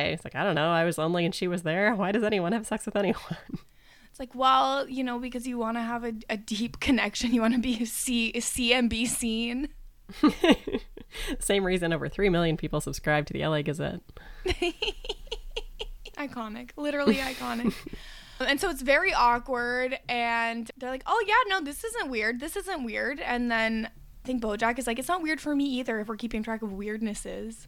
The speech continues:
Speaker 1: <laughs> And Emily's so bad at lying, and, like, she says up front, like, "Well, we gotta tell Todd," and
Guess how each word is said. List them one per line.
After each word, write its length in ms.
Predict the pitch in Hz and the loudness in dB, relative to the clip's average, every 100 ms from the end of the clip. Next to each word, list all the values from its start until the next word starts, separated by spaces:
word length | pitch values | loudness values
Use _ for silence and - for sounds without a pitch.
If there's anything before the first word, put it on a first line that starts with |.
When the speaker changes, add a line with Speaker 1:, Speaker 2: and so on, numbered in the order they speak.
| - | 6
Speaker 1:
<laughs> 300 | 285 269 - - - - - 269 | 8 8 6 2 -12 -14 -12 0
And 100 | 208 | 6
Emily's 300 | 220 277 269 | 8 8 4
so 160 | 233 233 | 2 4
bad 180 | 208 202 | 4 2
at 80 | 180 | 2
lying, 440 | 185 185 180 170 | 2 2 2 2
and, 80 | 180 | 0
like, 160 | 175 | 0
she 120 | - 214 | 0 0
says 280 | 202 196 | 2 2
up 180 | 185 180 | 2 0
front, 280 | - 165 151 | 0 2 2
like, 120 | 143 | 0
"Well, 140 | 147 147 | 0 2
we 80 | |
gotta 160 | 147 147 | 2 2
tell 180 | - 147 | 2 0
Todd," 400 | 170 156 143 139 | 2 2 2 0
and 260 | 139 135 | -2 -4